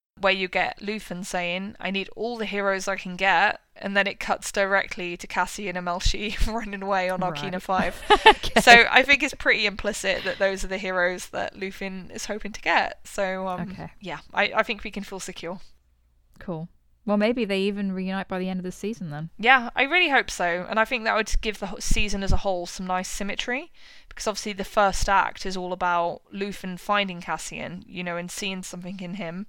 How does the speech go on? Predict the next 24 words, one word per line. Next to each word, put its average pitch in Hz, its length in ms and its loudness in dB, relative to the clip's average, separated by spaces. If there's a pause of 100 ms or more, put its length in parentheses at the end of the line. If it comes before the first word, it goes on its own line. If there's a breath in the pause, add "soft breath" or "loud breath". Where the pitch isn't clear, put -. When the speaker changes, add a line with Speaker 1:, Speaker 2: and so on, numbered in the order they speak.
(540 loud breath)
Speaker 1:
that 180 160 2
convinces 185 480 -6
him 175 180 -6
to - 80 -10
save 190 360 0
him 165 200 -8
and 170 80 -10
take - 240 -12
him 180 80 -6
away. 180 480 -4 (540 loud breath)
And 196 80 0
I 196 60 6
think 202 220 -4
it 202 40 -8
would 196 200 -6
bookend 180 380 -4
it 180 120 -4
really 180 220 -4
beautifully, 185 520 -8
you 180 200 -10
know, 175 180 -6
if 180 140 -10
it 170 120 -8
were 180 280 -2